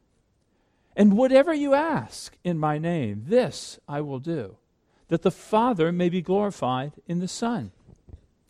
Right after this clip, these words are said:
If you ask me anything in my name,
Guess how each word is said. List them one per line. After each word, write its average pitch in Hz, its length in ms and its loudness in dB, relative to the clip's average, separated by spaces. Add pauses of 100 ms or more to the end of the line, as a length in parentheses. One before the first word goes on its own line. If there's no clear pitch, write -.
(140)
If 190 340 2
you 208 400 -4 (800)
ask 180 340 0
me 185 240 2
anything 165 520 0 (1000)
in 117 160 -2
my 120 160 0
name, 110 400 -4